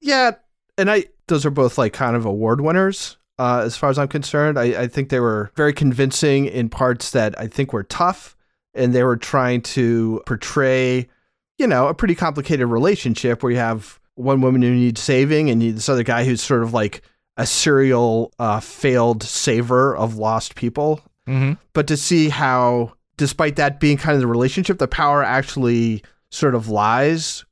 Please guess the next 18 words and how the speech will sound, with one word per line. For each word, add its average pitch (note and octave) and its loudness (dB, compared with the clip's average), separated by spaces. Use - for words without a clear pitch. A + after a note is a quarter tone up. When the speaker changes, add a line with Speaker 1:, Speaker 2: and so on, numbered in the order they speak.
Speaker 1:
with C3 -2
the B2+ 2
person C3 0
who A2 4
needs A#2 0
to B2 -8
be G#2+ -2
saved C#3 -2
rather A2+ 0
than A2 -4
the G#2 -4
person A2+ -8
who's G2+ -4
trying A2 -4
to A2 0
be G#2+ -4
the G#2 -4
savior. C3+ 0